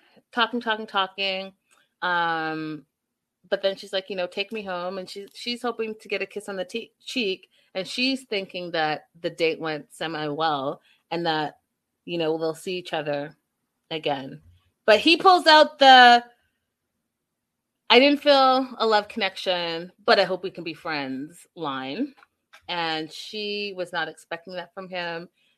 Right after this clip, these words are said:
And she wasn't expecting him to say that there was no connection.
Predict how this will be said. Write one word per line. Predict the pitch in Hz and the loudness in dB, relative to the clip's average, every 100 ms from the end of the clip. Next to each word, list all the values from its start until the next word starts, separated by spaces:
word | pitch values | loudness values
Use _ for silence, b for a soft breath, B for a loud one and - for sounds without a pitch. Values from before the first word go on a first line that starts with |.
| _ - | _ -8
And | 160 151 143 143 | -4 -4 -4 -6
she | 143 170 | -10 -8
wasn't | 170 175 | -6 -6
expecting | 165 - 165 175 | -10 -10 -10 -10
him | 170 160 | -10 -10
to | 160 | -14
say | 151 156 | -8 -8
that | 151 143 | -8 -10
there | 156 | -10
was | 147 | -8
no | 156 | -8
connection. | 139 - 175 - - 165 160 165 | -10 -6 -8 -8 -8 -6 -6 -8